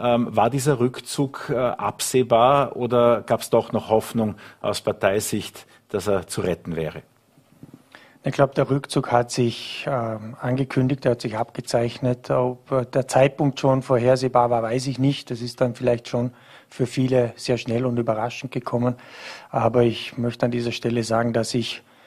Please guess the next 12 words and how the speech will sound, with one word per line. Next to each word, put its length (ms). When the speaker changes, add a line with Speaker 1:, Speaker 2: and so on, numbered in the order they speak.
Speaker 2:
der 120
selber 340
noch 200
nicht 240
so 100
lange 300
in 80
diesem 240
politischen 540
Geschehen 380
dabei 360
bin, 240